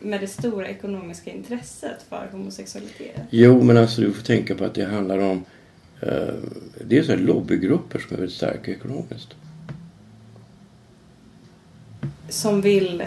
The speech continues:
Speaker 1: vadå?
Speaker 2: Ja, du kan ju ta, för att ta ett extremexempel. På åttiotalet lyckades de genomdriva, när man sänkte åldern, eh, för att ha sex med en person
Speaker 1: Mhm.
Speaker 2: från femton till fjorton,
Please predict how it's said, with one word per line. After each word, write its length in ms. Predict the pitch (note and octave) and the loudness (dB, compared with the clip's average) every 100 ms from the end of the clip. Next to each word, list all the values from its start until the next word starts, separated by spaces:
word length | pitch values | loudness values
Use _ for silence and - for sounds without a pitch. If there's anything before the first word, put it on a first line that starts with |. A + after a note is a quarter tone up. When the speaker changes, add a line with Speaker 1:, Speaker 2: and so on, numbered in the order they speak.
| - - - | -8 -14 -6
Speaker 1:
vadå? 260 | G3 A#3+ - - - - - - - | -2 0 -2 -6 -18 -20 -20 -14 -12
Speaker 2:
Ja, 640 | - G#2 C#3+ C#3+ D#3+ F3+ - | -6 4 6 8 8 6 0
du 180 | - A#2 | -6 -4
kan 140 | C3 | -4
ju 100 | - | -4
ta, 240 | - G2+ A2 | -4 -4 -4
för 100 | A2 | -6
att 120 | A2 | -8
ta 200 | F#2+ F#2+ | -8 -6
ett 120 | - | -8
extremexempel. 1160 | - - - B2 A2+ - - A2 B2+ B2 - - - - - - - - - | -10 -10 -6 -4 -4 -6 -6 -6 -6 -6 -8 -8 -10 -20 -20 -20 -20 -20 -14
På 160 | - A2+ | -4 2
åttiotalet 500 | B2+ A#2+ A#2 D3 E3+ | 2 0 -2 0 2
lyckades 400 | G2+ G#2+ G2+ F2+ | 0 0 0 0
de 120 | G2 G2+ | -2 -2
genomdriva, 580 | G2+ F#2 F2 F#2 F#2 | -2 -2 0 0 0
när 80 | F#2+ | 2
man 140 | G#2+ A2 | 2 2
sänkte 520 | A#2+ B2 - D#3 D#3+ - - - - - - - - - | 0 -2 0 0 -2 -4 -18 -20 -20 -20 -20 -20 -20 -14
åldern, 640 | - C3+ B2+ A2+ F#2+ F#2 - - - | -2 4 6 6 6 4 -4 -14 -10
eh, 80 | F#2+ | -10
för 560 | - - F2 - - - - - - - - - | -8 -2 0 2 0 -4 -8 -20 -20 -20 -20 -10
att 120 | F#2+ | -6
ha 80 | G2+ | -2
sex 320 | - A#2+ - | 0 0 -2
med 200 | - - - | -4 -4 -6
en 60 | |
person 360 | - - - - - - - | -10 -10 -8 -8 -10 -18 -12
Speaker 1:
Mhm. 280 | G3+ G3 G3 - | -8 -6 -8 -10
Speaker 2:
från 220 | - - - | -10 -6 -4
femton 420 | - - - - | -4 -6 -6 -10
till 100 | - | -8
fjorton, 480 | G#2 G#2+ - - | -6 -6 -2 -2